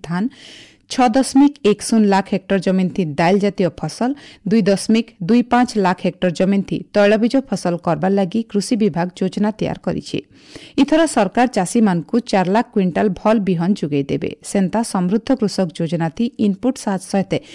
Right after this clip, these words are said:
କ୍ୱିଣ୍ଟାଲ ପିଛା ଏକତିରିଶଶହ ଟଙ୍କାଥି ଧାନ ଘିନବେ। ଫସଲ ମହଜୁଦ ରଖବାରକେ ଅଠାବନଟା ଶୀତଳ ଭଣ୍ଡାର ବିଲ୍ ସ୍ଥାପନା କରିଛନ୍ ବୋଲି ସରକାର ଘୋଷଣା କରିଛନ୍। ଉପମୁଖ୍ୟମନ୍ତ୍ରୀ ପ୍ରଭାତୀ ପରିଡ଼ା ଗଲାକାଲି ମହିଳା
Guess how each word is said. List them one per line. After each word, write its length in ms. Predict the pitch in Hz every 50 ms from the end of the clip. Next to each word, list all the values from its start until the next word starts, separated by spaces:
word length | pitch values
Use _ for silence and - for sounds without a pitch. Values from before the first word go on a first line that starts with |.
| - - _ _
କ୍ୱିଣ୍ଟାଲ 360 | - 214 214 196 190 233 240
ପିଛା 300 | 233 - 233 214 - 262 262 - _ -
ଏକତିରିଶଶହ 520 | 208 208 _ - - 262 285 285 - 285
ଟଙ୍କାଥି 480 | 262 269 196 180 160 - 165 - - 233
ଧାନ 220 | 226 185 175 165 151 151
ଘିନବେ। 340 | 143 - 156 151 147 170 - - - - - - - -
ଫସଲ 320 | - - 277 262 - 339 339
ମହଜୁଦ 360 | 311 277 254 240 202 247 240 -
ରଖବାରକେ 500 | 214 214 214 - 226 214 214 208 - 233 247 - -
ଅଠାବନଟା 520 | 185 196 196 - 220 214 233 254 247 254
ଶୀତଳ 320 | 247 - - - - 185 185
ଭଣ୍ଡାର 380 | 170 156 190 190 185 196 214 214 185
ବିଲ୍ 160 | 185 - -
ସ୍ଥାପନା 400 | - - - 202 - 190 180 165 147
କରିଛନ୍ 400 | - 160 156 175 - - 233 233
ବୋଲି 180 | 226 226 226 269
ସରକାର 420 | 277 - - 220 190 - - - - -
ଘୋଷଣା 380 | - - 202 180 - - 180 - 294
କରିଛନ୍। 440 | - 196 - - - - - - - - - - - - _ - - - - - - - - - - - - _ _ -
ଉପମୁଖ୍ୟମନ୍ତ୍ରୀ 760 | 240 - 285 285 302 320 302 - 339 320 320 294 294 302 320
ପ୍ରଭାତୀ 420 | - 233 208 185 208 208 - 247
ପରିଡ଼ା 360 | - - 208 196 202 196 233 240
ଗଲାକାଲି 540 | 185 185 170 175 175 175 - 185 170 135 - - - - - -
ମହିଳା 320 | 214 226 233 247 254 262